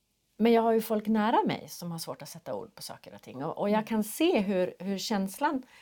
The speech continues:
Speaker 1: kommer. Alltså hela kroppen
Speaker 2: Mm.
Speaker 1: visar en viss känsla.
Speaker 2: Ja.
Speaker 1: Men när jag frågar, "Men vännen, hur är det?" "Nej, men det är bra."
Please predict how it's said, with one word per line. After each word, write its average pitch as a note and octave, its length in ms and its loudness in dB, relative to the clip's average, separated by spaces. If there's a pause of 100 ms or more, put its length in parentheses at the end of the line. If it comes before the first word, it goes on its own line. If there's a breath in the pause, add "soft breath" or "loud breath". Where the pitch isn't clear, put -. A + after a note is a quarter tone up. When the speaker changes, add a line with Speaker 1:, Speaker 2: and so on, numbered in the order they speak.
(160 loud breath)
Speaker 1:
kommer. C4+ 580 4
Alltså A3+ 180 -2
hela B3 220 4
kroppen F3+ 800 -2 (320)
Speaker 2:
Mm. F3 180 -8 (280)
Speaker 1:
visar G3 760 6
en G3 240 4
viss - 520 -2 (180)
känsla. A3 640 0 (320)
Speaker 2:
Ja. G#3+ 160 -6 (840)
Speaker 1:
Men C4+ 140 0
när C#4 60 4
jag C4+ 80 2
frågar, B3+ 280 2 (400 loud breath)
"Men C#4 560 2 (340)
vännen, C4+ 420 4
hur C4 180 6
är D#4+ 220 8
det?" E3+ 280 -2 (580)
"Nej, G#3+ 160 8
men E3+ 120 2
det A3+ 80 4
är C#4 40 6
bra." G4+ 180 8